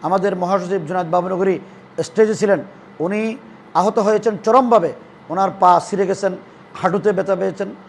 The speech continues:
এবং ও-, ওনাকে কোনো চিকিৎসাও দেওয়া নেই। পরবর্তীতে ওনাকে গ্রেফতার করা হয়েছে।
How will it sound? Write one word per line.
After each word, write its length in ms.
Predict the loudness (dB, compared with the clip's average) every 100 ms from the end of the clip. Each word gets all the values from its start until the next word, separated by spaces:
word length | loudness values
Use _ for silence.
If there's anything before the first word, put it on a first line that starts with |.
| -20 -8
এবং 300 | -2 0 0 -4
ও-, 180 | -6 -4
ওনাকে 260 | -2 -2
কোনো 180 | -4 -6
চিকিৎসাও 420 | -6 -8 -4 -2
দেওয়া 160 | 0 0
নেই। 100 | -2
পরবর্তীতে 340 | -4 -4 -4 -6
ওনাকে 260 | -4 -6 -8 -14 -16 -4
গ্রেফতার 380 | -2 2 0
করা 140 | 2 0
হয়েছে। 260 | -2 -6